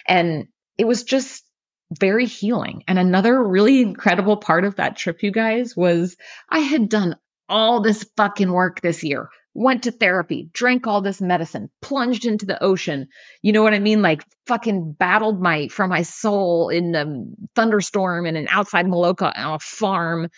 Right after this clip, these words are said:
you know, uh, Yopo blowing up my nose. Like, I had really just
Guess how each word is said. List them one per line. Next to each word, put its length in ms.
you 160
know, 360
uh, 440
Yopo 840
blowing 340
up 140
my 180
nose. 280
Like, 160
I 120
had 240
really 500
just 520